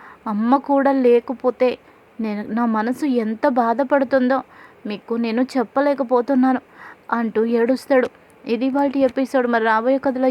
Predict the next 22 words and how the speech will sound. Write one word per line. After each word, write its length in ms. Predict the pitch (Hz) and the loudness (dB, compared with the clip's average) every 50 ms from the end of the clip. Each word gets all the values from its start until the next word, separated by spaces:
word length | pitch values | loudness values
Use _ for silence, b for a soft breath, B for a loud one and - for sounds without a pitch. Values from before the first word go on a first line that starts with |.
| 226 | 2
ఏం 200 | 214 208 214 233 247 247 | 2 2 2 2 2 0
జరుగుతుంది? 680 | 220 233 233 226 233 247 233 - 240 233 226 226 233 247 B B B B B B B - | -2 -2 -2 0 0 0 0 0 0 -2 -2 -4 -6 -8 B B B B B B B -12
దత్తత 580 | 190 180 233 226 208 - - 262 262 220 - - 233 220 220 240 240 - | -4 -2 0 0 0 -2 -2 -2 -2 -2 -2 0 2 2 2 2 0 -2
తీసేసుకుంటారా? 960 | - 233 240 247 - - 277 262 - - 269 247 240 220 254 247 240 240 240 247 - B B B B B B | -2 -2 -2 -2 -2 -4 -4 -4 -4 -2 -2 -2 0 0 0 0 2 2 2 0 -2 B B B B B B
మరి 160 | - 269 254 | -6 -6 -4
తీసుకున్న 520 | - - 277 262 269 - - - 302 269 277 262 - | -4 -2 -2 -2 -2 -2 -4 -2 0 0 0 0 0
తర్వాత 440 | 247 226 233 240 262 285 320 320 - 349 302 240 | 0 0 2 2 4 2 2 2 2 0 0 2
ఏం 180 | 233 240 269 294 320 | 4 4 4 4 2
జరుగుతుంది? 640 | 285 294 285 277 277 269 233 269 254 233 233 240 233 - B B B B B B B B | 0 0 0 0 -2 0 0 -2 -2 0 -2 -4 -6 -6 B B B B B B B B
రాబోయే 400 | - 233 233 240 240 285 285 285 | -2 0 0 2 2 0 0 0
కథలో 260 | 269 - 247 233 240 233 | 0 -2 -2 -2 -2 -2
తెలుసుకుందాం. 680 | 220 240 220 214 208 - - 233 214 214 208 208 202 202 | 0 -2 -2 -2 -4 -4 -4 -2 -2 0 -2 -2 -4 -4
Thanks 360 | 202 - 226 240 262 262 - | -2 0 0 0 0 0 -2
for 140 | - 294 285 | -4 -4 -2
watching. 440 | 277 277 262 254 254 - 269 254 247 233 - - - - 247 240 220 - _ _ _ _ _ _ _ - | 0 0 0 -2 -2 -4 -6 -6 -6 -6 -10 -12 -8 -4 -4 -4 -4 -6 _ _ _ _ _ _ _ -2
"మీ 120 | 220 226 | 0 2
అత్తయ్య 300 | 226 202 - - 277 285 | 0 0 0 0 0 0
కూడా 200 | 269 302 294 294 | 2 2 2 4
వస్తుంది" 460 | 277 262 220 - - 269 247 247 240 - B B B B B B - | 4 2 2 2 0 2 2 2 0 -2 B B B B B B -2
అని 200 | 247 269 277 285 269 | 0 2 2 2 2
అనగానే, 440 | 247 233 254 247 262 247 233 233 233 226 B B B B B B - | 0 0 -2 0 0 0 -2 -2 -4 -6 B B B B B B -2
"అవునా, 340 | 226 220 233 269 302 339 339 | 0 2 2 2 2 2 0